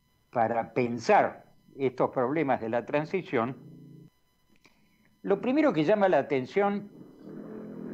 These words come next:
lo primero que me llamó la atención cuando lo leí por primera vez hace más tiempo del que quisiera acordarme, es el título mismo. Porque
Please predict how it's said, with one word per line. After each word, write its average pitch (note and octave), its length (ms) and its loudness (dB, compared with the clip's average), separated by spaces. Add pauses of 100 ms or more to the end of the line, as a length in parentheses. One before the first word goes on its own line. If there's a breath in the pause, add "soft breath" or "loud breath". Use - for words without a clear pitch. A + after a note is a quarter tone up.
lo A#2+ 140 2
primero D#3 300 6
que A2+ 80 -2
me A#2+ 120 -2
llamó B2+ 280 2
la D#3+ 100 4
atención B2 440 -2
cuando A2+ 240 0
lo G#2+ 120 0
leí B2 160 2
por B2 220 -2
primera A#2 400 0
vez C#3+ 260 0
hace G#2 540 -2
más A#2+ 240 -4
tiempo C3 340 -2
del F#2+ 220 -4
que G2 180 -6
quisiera C#3 360 0
acordarme, D3 580 0 (800)
es A3+ 200 2
el G#3+ 160 2
título F#3 400 4
mismo. C#3+ 440 -2 (1500)
Porque F3 960 2